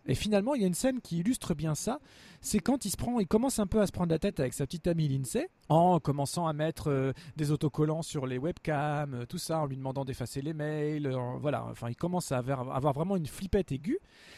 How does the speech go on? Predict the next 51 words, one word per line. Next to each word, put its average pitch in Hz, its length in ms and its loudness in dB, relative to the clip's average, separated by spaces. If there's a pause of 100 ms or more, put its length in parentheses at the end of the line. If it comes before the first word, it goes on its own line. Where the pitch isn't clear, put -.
(160)
euh, 147 180 4
parce 135 180 2
qu'à 220 120 2
un 226 40 10
moment 156 120 4
donné, 151 180 -2
elle 185 120 0
prend 147 160 -4
une 147 100 -4
vidéo, 135 560 2
elle 123 100 2
fait 131 120 -2
du 127 100 -10
pole 131 140 -2
dance, 269 260 0
comme 160 100 -4
tu 143 140 -6
l'as 139 120 0
dit, 247 200 -2
donc 196 200 -4
elle 131 160 0
est 127 120 -2
en 113 80 -4
vidéo, 127 340 0
seins 131 220 -4
nus 160 160 0
et 139 60 0
tout 127 100 -8
ça, 226 340 -2
et 160 60 -2
donc 147 240 -8
il 135 100 -4
est 127 60 0
outré 127 240 -6
par 120 160 -6
ça, 220 180 -4
il 202 40 -4
dit, « 139 120 -6
Mais 131 80 -4
tu - 80 -18
te - 80 -14
rends - 80 -14
pas 127 120 -4
compte, 208 160 -4
tout 160 80 -8
le 156 60 -4
monde 151 120 -4
peut 147 80 0
voir 139 220 0
et 107 40 -6
tout. » 311 160 -6